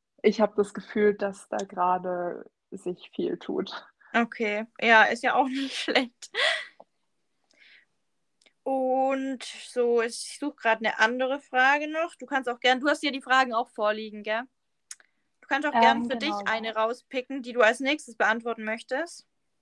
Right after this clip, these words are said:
Speaker 1: Bei mir ist es eigentlich komplett egal. Macht's irgendwie einen, einen Sinn oder so? Haben wir da irgendwie einen roten Faden?
Speaker 2: Nee, eigentlich nicht. Einfach durcheinander beantworten. <laughs>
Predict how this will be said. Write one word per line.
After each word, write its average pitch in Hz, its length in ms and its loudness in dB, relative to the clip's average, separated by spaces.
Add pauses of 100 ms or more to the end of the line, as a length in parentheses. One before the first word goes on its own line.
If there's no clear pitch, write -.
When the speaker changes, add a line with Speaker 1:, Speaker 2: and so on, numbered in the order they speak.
(1200)
Speaker 1:
Bei 196 140 -4
mir 190 180 -10
ist 190 100 -18
es - 140 -20
eigentlich 202 260 -10
komplett 214 440 -6
egal. 208 500 6 (600)
Macht's 220 300 0
irgendwie 247 420 4
einen, 202 480 0
einen 202 320 -4
Sinn 226 260 0
oder 277 240 0
so? 302 280 -4
Haben 233 180 -6
wir 202 80 -2
da 202 140 -4
irgendwie 208 520 -6
einen 202 120 -10
roten 196 380 -6
Faden? 262 600 -6 (160)
Speaker 2:
Nee, 202 320 -2
eigentlich 208 340 2
nicht. 226 260 -2
Einfach 359 280 6 (100)
durcheinander 269 680 -2
beantworten. 285 560 -4
<laughs> 466 380 0